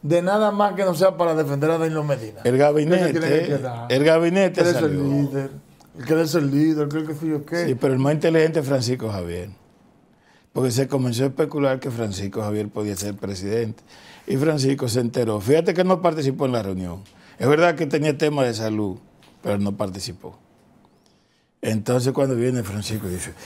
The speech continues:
Speaker 2: "¿Y cómo van a hacer eso?" Sí, yo, yo me paro, cuando todo el mundo sabe que él tiene diferencias con Danilo. Yo le diría a Danilo que no, jamás. Debieron pararse ahí.
Speaker 1: No, no, pero lo de, lo de Francisco Javier, que ayer hablamos de ese tema, no tuvo madre.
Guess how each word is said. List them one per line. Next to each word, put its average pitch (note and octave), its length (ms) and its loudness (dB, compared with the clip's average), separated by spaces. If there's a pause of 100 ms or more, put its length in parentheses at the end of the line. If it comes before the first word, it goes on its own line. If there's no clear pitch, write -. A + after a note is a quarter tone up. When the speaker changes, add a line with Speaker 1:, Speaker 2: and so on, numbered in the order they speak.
(100)
Speaker 2:
"¿Y G#2 80 -4
cómo A2+ 280 -2
van G#2+ 120 -2
a G#2+ 60 -4
hacer - 220 -4
eso?" A2 400 -6 (500)
Sí, F#2+ 200 -10
yo, F#2+ 180 -8
yo G#2+ 200 -4
me A2 100 -2
paro, A2+ 300 0
cuando G2+ 200 -8
todo G#2 120 -6
el A2+ 60 -2
mundo C3 160 0
sabe C#3 180 2
que C#3 80 -4
él C3+ 60 -4
tiene C3+ 200 0
diferencias C#3 480 -2
con A#2+ 160 -4
Danilo. A2+ 420 -4 (540)
Yo - 180 -6
le A2+ 100 0
diría G2+ 220 -4
a - 20 -6
Danilo F2+ 340 -6
que F2+ 120 -10
no, F#2+ 240 -6
jamás. A2 580 -4 (120)
Debieron G2+ 380 0
pararse - 500 0
ahí. G2+ 160 -8 (140)
Speaker 1:
No, F3+ 140 -2
no, E3 180 -2
pero D3 220 0
lo D3 120 0
de, C#3+ 280 -2 (400)
lo C#3+ 180 0
de C#3 480 -2 (120)
Francisco C3 440 -2
Javier, C#3 400 0
que D3+ 60 -4
ayer A2+ 200 -4
hablamos A#2 380 -6
de A#2+ 60 -8
ese A2+ 80 -14
tema, A#2+ 240 -4
no A2+ 80 -4
tuvo A2 240 -4
madre. A2 400 -8